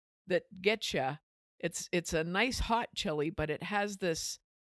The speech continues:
I don't even know how to describe it. It's just this delicious sort of savory, saucy flavor. It's just so good. It's a little different, I think, than a lot of the chilies that we're gonna be talking about, but it's really, really good.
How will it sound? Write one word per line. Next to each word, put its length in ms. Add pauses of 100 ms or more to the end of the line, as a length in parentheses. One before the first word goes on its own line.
(440)
I 100
don't 160
even 220
know 140
how 160
to 100
describe 500
it. 80
It's 200
just 300
this 340 (180)
delicious 580
sort 420
of 260 (260)
savory, 640
saucy 760 (540)
flavor. 500
It's 280
just 380
so 180
good. 340 (800)
It's 200
a 80
little 380
different, 640 (560)
I 120
think, 300
than 180
a 60
lot 240
of 80
the 80
chilies 400
that 140
we're 160
gonna 200
be 380 (280)
talking 440
about, 340
but 140
it's 240
really, 460
really 320
good. 320